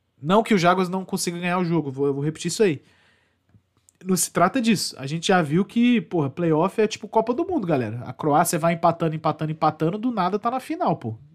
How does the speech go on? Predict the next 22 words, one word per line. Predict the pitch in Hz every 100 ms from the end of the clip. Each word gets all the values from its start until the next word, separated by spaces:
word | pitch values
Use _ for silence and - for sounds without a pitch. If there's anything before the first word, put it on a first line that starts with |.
| _ _
Tá | 127
ligado? | 123 180 175
Dá | 151
pra | -
acontecer | - 269 269
em |
playoff | 214 190 170 175
umas | 170
merdas | 175 185 170
assim | 180
também. | 202 185 110 _ _ _ _ _ _ _ _ _ _ _ _ _ _
O | 151
acaso | 160 160 165 180 -
trabalha | 202 190 185 208
um | 190
pouco | 170 160
no | 185
esporte, | 208 - 143 127 143
né? | 151
Saibam | 156 151 196
disso. | 175 110 - _
Então, | - 208